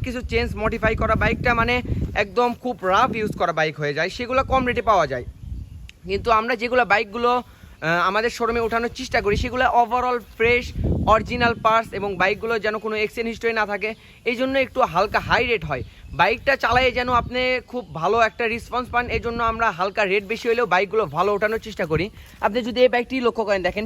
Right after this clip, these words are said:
চাকা কিন্তু ময়লা হয়ে গেছে, তাও আপনি বিট দেখলে বুঝতে পারবেন চাকার ভেতরের রং এবং বাইরের কিন্তু রং দুই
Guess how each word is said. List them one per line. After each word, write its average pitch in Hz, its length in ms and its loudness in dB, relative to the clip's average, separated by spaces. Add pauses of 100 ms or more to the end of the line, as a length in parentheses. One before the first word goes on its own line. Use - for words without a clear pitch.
চাকা 233 260 4
কিন্তু 247 160 -2 (100)
ময়লা 226 260 4
হয়ে 196 160 2
গেছে, 165 220 -6
তাও 202 180 2
আপনি 220 140 -8 (120)
বিট 196 200 -8
দেখলে 208 240 -6
বুঝতে 202 200 -8
পারবেন 170 220 -4 (440)
চাকার 220 320 2
ভেতরের 226 380 -2
রং 220 80 0 (120)
এবং 226 100 -4 (140)
বাইরের 190 340 0
কিন্তু 226 160 -10 (100)
রং 202 80 0 (400)
দুই 226 140 -8